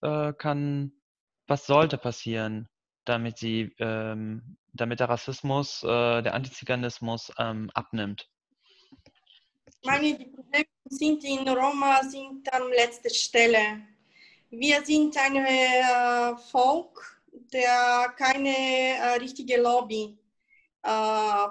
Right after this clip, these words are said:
Speaker 2: politische Lobby haben. Wir haben leider, äh, um, keine, ähm,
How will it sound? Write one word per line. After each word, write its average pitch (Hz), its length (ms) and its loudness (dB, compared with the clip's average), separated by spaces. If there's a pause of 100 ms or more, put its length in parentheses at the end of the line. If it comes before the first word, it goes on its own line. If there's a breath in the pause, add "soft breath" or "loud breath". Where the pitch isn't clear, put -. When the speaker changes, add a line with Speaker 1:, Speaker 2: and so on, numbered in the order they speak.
Speaker 2:
politische 254 480 -2
Lobby 247 340 4
haben. 196 540 2 (600)
Wir 285 180 4 (120)
haben 294 320 2 (300)
leider, 262 1400 2
äh, 240 40 -6
um, 240 680 -4
keine, 269 380 0 (440)
ähm, 233 760 -2